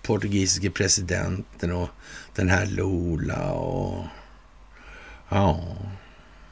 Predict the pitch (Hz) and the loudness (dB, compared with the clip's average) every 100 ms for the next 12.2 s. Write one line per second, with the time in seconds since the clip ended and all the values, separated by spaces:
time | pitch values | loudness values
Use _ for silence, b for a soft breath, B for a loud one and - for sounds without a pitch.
0 | B - - 101 101 - 101 95 87 92 | B -18 -6 2 4 6 4 2 0 0
1 | 98 87 - 98 92 95 - - 90 90 | -2 -2 -2 -2 2 2 0 0 -2 2
2 | 90 95 98 95 92 82 78 - - B | 2 0 -2 -4 -4 -6 -8 -12 -20 B
3 | B B B B B - 95 95 95 95 | B B B B B 2 4 6 8 8
4 | 85 - - 92 - 90 92 64 104 92 | 6 4 0 2 2 4 4 2 0 0
5 | - - - 98 90 101 95 95 90 87 | 0 -2 -2 -2 -2 -4 -4 -2 0 0
6 | 92 95 95 98 98 101 - B B - | -2 -2 -2 -2 -2 -4 -8 B B -20
7 | B B B B B B - 117 - 73 | B B B B B B -4 -4 0 2
8 | 73 - - - - 98 98 92 - 101 | 4 2 -2 -4 -2 0 0 0 0 0
9 | 104 104 101 101 117 110 - - - - | 2 2 0 2 4 4 2 0 0 0
10 | 92 - 95 95 101 101 101 95 98 104 | 0 -2 -2 -2 -4 -4 -4 -2 2 2
11 | 98 - 117 95 90 92 95 98 95 - | 2 4 4 4 2 2 2 0 -4 -4
12 | 98 87 | -4 -4